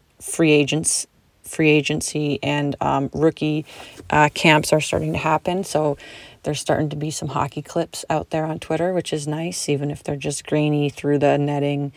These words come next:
um, hockey, hockey clips. Um, on the business side of things, the Toronto Six named Mark Joslin their head coach for next year.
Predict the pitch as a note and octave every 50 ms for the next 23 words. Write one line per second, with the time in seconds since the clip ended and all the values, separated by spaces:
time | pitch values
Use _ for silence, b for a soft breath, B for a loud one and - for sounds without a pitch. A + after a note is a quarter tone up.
0 | b b b b b b b - D3 D3+ D3 D3 D3 D3 C#3+ C#3+ C#3 - - D3+
1 | C#3 D3 D3 D3 - E3+ F3 - - - D#3 D#3 - - - - F#3+ G3 F#3+ -
2 | - - - B B B B B B B B B D#3 D#3 D3+ D3 D3 D3 C#3+ C#3
3 | - - D#3+ D#3 D#3 D3+ E3 F3 E3+ F#3 F#3 F3 - - E3 D#3 D#3 D3+ - -
4 | D3+ D3+ D3+ D3 - - C#3+ - - - D#3+ D#3 D#3 D3+ D3+ - - - D3+ D3
5 | - - - - - D#3 D3+ D3+ D#3 D#3+ D#3+ D3+ - - D3 D3 D3 D3+ D3+ D3+
6 | - - - - C3+ C3+ C3+ C#3 D3+ D#3+ E3 E3+ F3+ F3+ D3+ D3 C#3 C#3 D3+ D#3+
7 | D3 - - - D3 D3 E3+ - - - - F#3 F#3 F#3+ - - - - G#3 G3+
8 | G#3 A3+ A#3